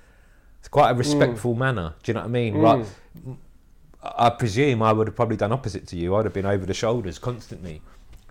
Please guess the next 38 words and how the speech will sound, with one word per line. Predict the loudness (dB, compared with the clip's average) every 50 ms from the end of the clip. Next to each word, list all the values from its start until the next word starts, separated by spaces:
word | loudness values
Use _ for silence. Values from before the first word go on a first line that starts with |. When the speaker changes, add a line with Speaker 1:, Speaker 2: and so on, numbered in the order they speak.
| -20 -20 -16
Speaker 1:
until | -16 -14 -10 -10 -8 -6 -6
I | -6
managed | -6 -4 -2 0 2 2 2
to | 2
Speaker 2:
Mm. | 0
Speaker 1:
rack | -2 -4 -4
that | -10 -12 -10
book | -10 -12 -10 -8
up | -8 -8 -8 -10
or | -12
get | -12 -14 -14
the | -14
present, | -12 -12 -10 -10 -10 -14 -14 -16 -14
get | -14 -12 -12
it | -12
as | -12 -14
a | -14
present. | -12 -10 -10 -10 -10 -14 -14 -16 -18 -20 -20 -20 -20 -20 -20 -18 -18 -8 2
Speaker 2:
I | 4 4
wanted | 6 6 4 2 0
to, | -2 -4 -4 -4 -4 -4
I | -4
wanted | -2 0 0 -2 -2 -2
to | -4
look | -4 -4 -4 -4
at | -4 -4
it | -4
in | -4 -4
my | -6 -4 -4 -4
own | -6 -6 -8 -12
space. | -14 -14 -14 -12 -6 -4 -2 -2 -2 -4 -8 -12 -8 -6
Speaker 1:
I | 0
love | 4 6 4 4 4
that. | 2 -2 -2 -2 -8 -10
Speaker 2:
So | -2 0 0 2 2
that | 2 2 0 0 -2 -8 -6
getting | -2 0 0 0 0 -2
it | -4 -4